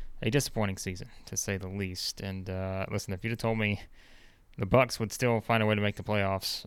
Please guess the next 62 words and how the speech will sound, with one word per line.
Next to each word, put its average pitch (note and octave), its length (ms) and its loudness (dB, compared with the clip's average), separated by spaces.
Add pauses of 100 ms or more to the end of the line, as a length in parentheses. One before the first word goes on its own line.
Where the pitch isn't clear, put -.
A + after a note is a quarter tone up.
uh, F#2+ 300 -2
right, G2+ 320 4
and, F#2+ 240 -4 (180)
um, F#2+ 480 -4 (480)
where G#2 140 2
both A2+ 220 4
teams G#2 220 0
were G2 120 2
at, F#2+ 180 4 (140)
I, G#2 60 0
I - 20 2
don't G2+ 100 0
know. F#2+ 120 0
I, G2 160 -2 (600)
I B2 100 8
probably C3 240 12
would G#2+ 80 10
have G#2 60 0
banked A2 220 6
on G2 160 2
neither A2+ 420 6
making A2+ 360 4
it, A#2 160 0
but, G2+ 280 -4
uh, F#2+ 280 0 (100)
I A2 60 0
don't A#2+ 100 -2
know G#2+ 120 0
if G2 120 -6
I G#2 60 0
wouldn't G#2+ 200 -2
have G2+ 120 -6
picked - 180 -4
the - 60 -4
Packers G2 460 0
to, F#2+ 200 -4 (140)
to - 80 -8
make G2 240 -2
it F#2+ 40 -2
over F#2+ 120 0
the F#2 80 -4
Bucs G2 300 -2
the G2 100 -10
way F#2+ 120 -2
things F#2+ 240 -6
were F#2+ 80 -8
trending F#2+ 320 -4
there F#2+ 140 -4
for G2 140 -6
a F#2 40 -6
bit. G2 280 -2
But, G#2 180 0 (460)
um, F#2+ 420 -4
nonetheless, A2 480 -2
the G#2+ 100 -8
Bucs G#2 300 -4
are G2 80 -4
in, G2+ 140 0
the F#2+ 40 -6
Packers G2+ 460 -4
are F#2+ 200 -4
not, F#2 440 -4